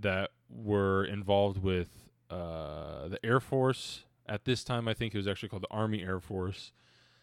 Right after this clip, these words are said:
Not the ac-, I don't think they had split into the Air Force yet, but anyways. And then somebody that was involved with Lockheed,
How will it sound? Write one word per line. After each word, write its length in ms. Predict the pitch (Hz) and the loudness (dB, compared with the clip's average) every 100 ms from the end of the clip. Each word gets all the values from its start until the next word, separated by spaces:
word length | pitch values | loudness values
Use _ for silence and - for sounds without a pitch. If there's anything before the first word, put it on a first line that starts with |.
| _ _ _ - | _ _ _ -6
Not 240 | 104 101 - | 0 0 -2
the 120 | 104 | -4
ac-, 240 | 95 98 107 | -2 -2 -2
I 80 | |
don't 160 | 107 110 | 0 0
think 160 | 104 92 | -2 0
they 100 | 95 | 0
had 140 | 92 | 0
split 340 | - - 92 - | -4 -2 -2 -2
into 180 | 95 92 | -4 -4
the 100 | - | -6
Air 100 | 82 | -8
Force 320 | - 80 82 | -10 -10 -8
yet, 200 | 87 85 - | -6 -6 -6
but 80 | 101 | -8
anyways. 400 | 90 80 78 87 - - - | -6 -10 -14 -18 -20 -20 -6
And 140 | 117 | -2
then 220 | 113 107 | 0 0
somebody 340 | 98 110 107 104 | 2 4 6 6
that 80 | 101 | 6
was 140 | 95 | 4
involved 300 | 95 95 90 | 2 2 2
with 180 | 90 - | 0 0
Lockheed, 560 | 101 95 - 101 98 | 2 2 2 0 0